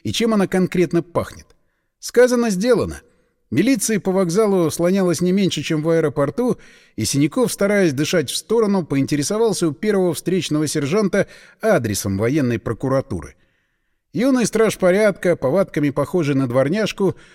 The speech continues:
который доверили вдруг охранять территорию мясокомбината,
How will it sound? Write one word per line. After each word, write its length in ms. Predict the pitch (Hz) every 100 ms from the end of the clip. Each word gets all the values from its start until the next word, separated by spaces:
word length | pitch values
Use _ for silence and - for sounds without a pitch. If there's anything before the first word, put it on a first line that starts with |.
| - _
который 320 | 113 110 156
доверили 460 | 127 147 175 156 143
вдруг 340 | 123 151 147
охранять 420 | 127 139 139 143 -
территорию 500 | 139 139 151 135 135
мясокомбината, 920 | 139 - 113 123 123 139 143 131